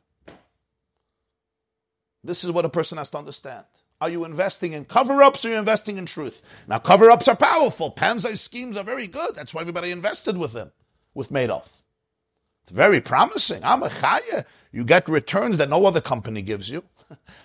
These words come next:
No other investor gives you. No other hedge fund manager is gonna give you. You get re-, you get, wow, revenue that's unheard of. Of course, if it's all fake, I can give you everything. It doesn't have to be with a cheshbon.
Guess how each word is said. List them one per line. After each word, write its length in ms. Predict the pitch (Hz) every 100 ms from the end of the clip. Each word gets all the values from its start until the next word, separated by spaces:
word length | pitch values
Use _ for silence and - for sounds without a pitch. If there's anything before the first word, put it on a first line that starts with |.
| 113
No 180 | 175
other 240 | 202 165 139
investor 560 | 120 131 123 - 131
gives 280 | 117 123 117
you. 120 | 143
No 160 | 160 196
other 180 | 185 143
hedge 380 | 117 135 117 120
fund 460 | - - 151 135
manager 360 | 131 135 135 143
is 140 | 123
gonna 200 | 127 123
give 200 | 120 135
you. 80 | 151
You 140 | 147
get 280 | 139 180 185
re-, 220 | 147 190
you 180 | 202 156
get, 400 | 127 165 - -
wow, 460 | 120 101 120 170 247
revenue 540 | 135 147 175 208 226
that's 200 | 190 160
unheard 400 | 175 208 202 240
of. 160 | 220 120
Of 160 | 123
course, 300 | - 233 233
if 100 | 135
it's 120 | 127 143
all 160 | 180
fake, 400 | - 143 190 -
I 80 | 131
can 120 | 131
give 160 | 147 156
you 100 | 151
everything. 340 | 185 - -
It 920 | - _ _ _ _ _ _ _ _ -
doesn't 180 | 151
have 100 | 180
to 80 | 139
be 60 | 190
with 80 | 160
a 60 |
cheshbon. 500 | 185 214 233 185 139